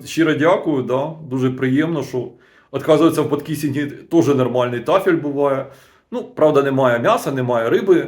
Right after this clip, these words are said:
наразі, ну, все равно, все равно, от подивіться, скільки, скільки к-, колбаси, от, три упаковки колбаси, да? От, салямі, така нарізка, така,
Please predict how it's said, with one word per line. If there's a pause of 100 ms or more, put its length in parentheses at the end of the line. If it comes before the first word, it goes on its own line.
(300)
наразі,
ну,
все
равно,
все
равно,
от
подивіться,
скільки, (480)
скільки
к-,
колбаси,
от, (320)
три
упаковки
колбаси,
да? (760)
От,
салямі, (1120)
така
нарізка, (120)
така,